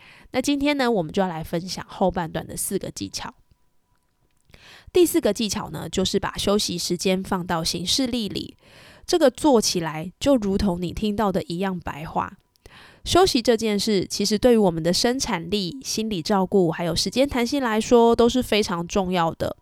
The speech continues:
我曾经呢，是一个要把行事历塞满才能获得存在感的人。我觉得同一个时段，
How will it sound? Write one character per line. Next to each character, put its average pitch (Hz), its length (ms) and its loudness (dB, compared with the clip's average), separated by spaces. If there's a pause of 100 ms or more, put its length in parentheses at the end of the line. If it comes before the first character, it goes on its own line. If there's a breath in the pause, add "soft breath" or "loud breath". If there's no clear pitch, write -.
(720 loud breath)
我 226 120 8
曾 247 240 4
经 302 180 2
呢， 262 300 4
是 - 180 0
一 220 140 -2
个 196 140 2
要 202 120 4
把 180 200 -2
行 175 200 -2
事 226 200 2
历 214 160 0
塞 226 340 0
满 196 240 -2
才 180 180 -4
能 170 160 -2
获 208 160 4
得 175 140 0
存 180 240 -2
在 269 180 -2
感 - 180 -6
的 156 100 -10
人。 - 340 -8 (380 loud breath)
我 226 60 -4
觉 381 100 10
得 440 40 10
同 285 220 4
一 - 20 4
个 302 120 6
时 214 240 4
段， 247 260 4